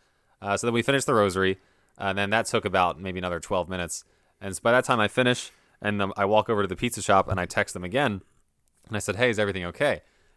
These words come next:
And he said, "Anthony, thank you so much for the prayers." He said, "My brother came out of his room. Uh, he's feeling much better.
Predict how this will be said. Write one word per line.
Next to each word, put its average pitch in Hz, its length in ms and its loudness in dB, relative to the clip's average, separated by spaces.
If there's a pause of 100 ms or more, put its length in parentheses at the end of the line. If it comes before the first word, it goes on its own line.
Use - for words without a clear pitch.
And 95 100 -12
he 92 40 -10
said, 101 160 -4
"Anthony, 117 400 -4 (320)
thank 104 160 -2
you 104 40 -4
so 113 140 -4
much 107 140 -2
for 110 100 -6
the 95 80 -4
prayers." 101 460 0
He 98 100 -10
said, 95 140 -8
"My 90 100 -8
brother 98 240 -2
came 104 240 -10
out 104 100 0
of 107 60 -2
his 113 140 -8
room. 104 380 -6 (340)
Uh, 90 160 -4
he's 95 160 -8
feeling 101 260 -4
much 101 220 -2
better. 95 340 0